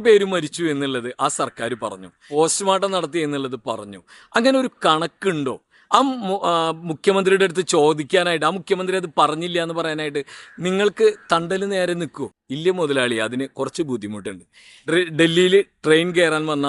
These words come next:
ആളുകൾ പതിനെട്ട് പേര് ചവിട്ടിക്കൂട്ടി കൊല്ലപ്പെട്ടു. നിങ്ങൾ അതിനെക്കുറിച്ച് പറഞ്ഞു. ഈ കുംഭമേളയെ കുറിച്ച് പറയുമ്പോൾ, ബി ജെ പിയുടെ വളർച്ചയെ കുറിച്ച് പറയുമ്പോൾ, മുതലാളി പറയാൻ പറഞ്ഞതേ പറയുള്ളൂ എന്ന് പറഞ്ഞ മാധ്യമ പ്രവർത്തനത്തെയാണ് നവഫാസിസം എന്ന്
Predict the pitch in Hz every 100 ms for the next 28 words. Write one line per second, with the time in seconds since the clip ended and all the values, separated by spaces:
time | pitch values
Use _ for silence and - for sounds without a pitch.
0 | 127 117 113 120 113 113 127 127 135 123
1 | 120 - 110 104 117 110 87 - - -
2 | 90 90 _ _ _ _ _ _ _ _
3 | _ _ - 170 147 123 131 123 120 117
4 | 107 95 87 _ _ _ 131 131 143 135
5 | 127 131 127 127 127 117 117 117 117 113
6 | 113 107 135 170 160 156 165 160 147 139
7 | 131 143 143 135 123 127 123 113 113 104
8 | - - _ 180 190 202 208 214 - 185
9 | 190 202 220 196 180 170 185 202 214 226
10 | 226 208 185 202 196 190 190 190 175 175
11 | 165 - - - 156 170 185 180 208 202
12 | 190 170 156 160 151 135 165 151 123 123
13 | - _ 117 113 117 104 95 - 92 104
14 | 95 92